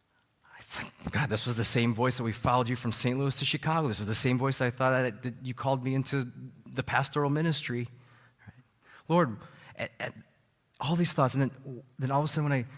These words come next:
when I decided to verbalize these things, verbalize my hurt, verbalize my confusion, "Lord, why would you speak to me when you're not gonna," phone rings. My wife calls. Grace tells me,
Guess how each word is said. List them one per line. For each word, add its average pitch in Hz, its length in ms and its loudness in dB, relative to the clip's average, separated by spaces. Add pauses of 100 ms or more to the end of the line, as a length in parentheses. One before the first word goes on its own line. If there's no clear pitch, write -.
(340)
when 123 100 -4
I - 0 -
decided 131 280 -2
to 95 160 -4
verbalize 107 480 0
these 90 220 -4
things, 85 280 -6
verbalize 123 520 0
my 107 100 -4
hurt, 95 400 -8
verbalize 123 400 0
my 104 100 -2
confusion, 95 540 -6
"Lord, 226 400 4 (480)
why 170 300 6
would 254 280 0
you 220 80 2
speak - 520 4
to 170 120 8
me 127 360 4 (240)
when 185 160 8
you're 185 120 8
not 208 380 8
gonna," 208 400 6 (140)
phone 110 360 2
rings. 85 460 -6 (1900)
My 92 100 -4
wife 101 260 2
calls. - 640 -6 (1120)
Grace 98 240 -2
tells 90 280 -2
me, 87 320 -6